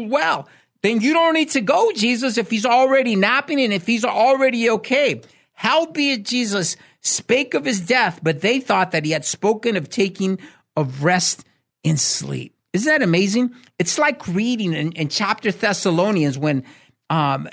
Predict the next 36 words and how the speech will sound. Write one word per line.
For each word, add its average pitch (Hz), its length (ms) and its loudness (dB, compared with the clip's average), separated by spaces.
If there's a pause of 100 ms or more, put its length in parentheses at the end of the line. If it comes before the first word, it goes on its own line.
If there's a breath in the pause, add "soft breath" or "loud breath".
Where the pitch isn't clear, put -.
uh, - 380 -12
we 185 200 -2
have 214 360 0
this 202 240 -2
amazing 196 640 2
event 180 400 0
that's 170 220 -2
going 185 240 0
to 160 100 -6
take 165 300 -2
place. 254 280 0
And 165 80 2
I 254 140 2
believe 202 320 4
that 160 120 2
it's - 200 -4
really 175 240 2
soon, 196 480 0 (220 loud breath)
called 190 240 2
the 165 80 2
rapture. 165 600 0 (300 loud breath)
Now, 180 300 0
you're 190 160 4
like, - 160 0
"That 269 200 4
word 254 180 4
is 151 120 0
not 151 180 2
in 131 80 0
the 123 80 0
Bible." 233 440 2
And 269 200 2
that's 349 220 0
a 320 60 0
good 294 240 -2
point. 285 400 0